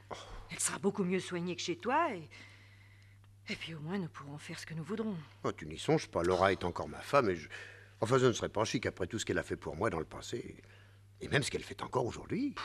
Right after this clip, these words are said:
Speaker 1: Enfin, tu sembles oublier que je vis avec son argent.
Speaker 2: Et tu attends probablement qu'elle fasse venir un notaire pour que cet argent aille à quelqu'un d'autre après sa mort. Pff, enfin. Écoute, Karl,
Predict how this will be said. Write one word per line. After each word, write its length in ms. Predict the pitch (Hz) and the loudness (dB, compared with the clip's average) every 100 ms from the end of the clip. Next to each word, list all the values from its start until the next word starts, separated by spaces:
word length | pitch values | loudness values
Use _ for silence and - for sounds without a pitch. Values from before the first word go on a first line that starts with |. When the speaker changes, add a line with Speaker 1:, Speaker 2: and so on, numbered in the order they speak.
| - - - | -8 -12 -6
Speaker 1:
Enfin, 120 | 202 | -4
tu 140 | - 110 | -2 0
sembles 220 | 101 98 | 2 0
oublier 300 | 90 110 160 | 0 4 4
que 100 | 87 | 2
je 120 | 80 | -4
vis 220 | 78 147 | 2 4
avec 160 | 85 - | 4 0
son 160 | - | -4
argent. 320 | - - 202 233 - - - - 185 | -8 0 0 0 -10 -20 -20 -14 -12
Speaker 2:
Et 80 | |
tu 140 | - 190 | -6 -6
attends 260 | 180 196 | -4 -6
probablement 560 | - 202 208 196 202 269 | -6 -2 0 2 2 0
qu'elle 160 | 233 175 | -2 0
fasse 200 | 214 175 | 2 4
venir 220 | 208 202 | 6 6
un 100 | 196 | 6
notaire 500 | 202 202 254 311 359 - - | 6 4 2 2 0 -6 0
pour 120 | 233 | 2
que 80 | 233 | 4
cet 200 | 226 220 | 6 8
argent 260 | 226 233 247 | 8 8 10
aille 160 | 214 | 10
à 40 | 220 | 10
quelqu'un 380 | 302 - 247 | 8 10 8
d'autre 280 | 233 359 370 | 10 10 8
après 200 | 269 240 | 8 8
sa 160 | 226 269 | 10 10
mort. 420 | 381 508 508 311 - - - - - - - - - - - - | 10 8 6 -2 -6 -20 -20 -20 -20 -20 -20 -20 -20 -20 -20 -8
Pff, 320 | - - - - | -6 -6 -8 -14
enfin. 520 | - 156 - - - - - - - - - - - - - - - - - - | -12 -10 -12 -18 -18 -20 -20 -20 -20 -20 -20 -20 -20 -20 -20 -20 -20 -20 -20 -20
Écoute, 360 | 165 - 180 - - | -14 -10 -10 -10 -10
Karl, 360 | 185 180 175 | -4 -4 -4